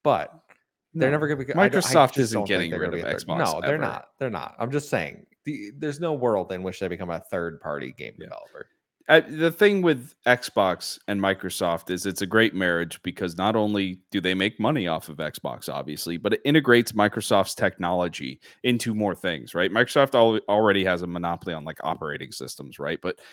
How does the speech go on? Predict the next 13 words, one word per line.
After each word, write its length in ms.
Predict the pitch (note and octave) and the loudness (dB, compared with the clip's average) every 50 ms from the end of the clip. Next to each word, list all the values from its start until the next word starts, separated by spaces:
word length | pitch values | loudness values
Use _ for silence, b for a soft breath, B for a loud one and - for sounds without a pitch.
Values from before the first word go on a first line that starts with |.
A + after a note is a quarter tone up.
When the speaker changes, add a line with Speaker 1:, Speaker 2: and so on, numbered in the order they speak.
| B B B B _ - | B B B B _ 2
Speaker 2:
if, 160 | C#3 D3 C#3+ | 2 2 2
even 320 | D3+ D#3+ D#3 D#3+ D#3+ E3 E3 | 2 2 2 2 2 4 2
if 100 | D#3 - | 2 2
somebody 300 | - D#3 C#3 C3+ C3+ B2 | 2 2 4 6 6 6
has 200 | A#2 A2+ A#2 B2 | 6 6 6 6
all 160 | A#2+ A#2 G2 | 4 4 6
Apple 260 | G2 G#2+ G#2+ - C3 A2+ | 4 4 4 2 0 -2
products 380 | - B2 A#2 B2 C3 B2+ - | 0 2 2 2 2 0 -4
and 100 | A2 G#2 | -4 -2
they 60 | G#2+ | -2
buy 220 | G#2+ F2+ F#2 F#2 G#2 | -2 0 0 0 0
an 100 | G#2 G2+ | 0 0
Xbox, 480 | F#2 G#2 - - - B2 B2 - - | -2 -4 -4 -2 -2 -2 -2 -2 -6